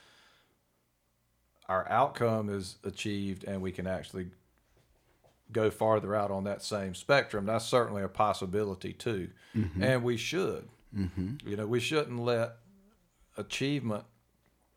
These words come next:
Speaker 1: of an outcome stop the process either,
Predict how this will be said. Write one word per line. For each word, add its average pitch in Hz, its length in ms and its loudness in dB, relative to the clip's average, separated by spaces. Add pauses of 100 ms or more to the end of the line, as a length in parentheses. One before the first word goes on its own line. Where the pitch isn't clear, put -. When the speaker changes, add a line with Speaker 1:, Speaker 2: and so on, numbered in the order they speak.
(440)
Speaker 1:
of 113 200 4
an 92 120 -6
outcome 104 600 0
stop - 520 -2
the 104 60 -4
process 92 760 0
either, 151 380 -4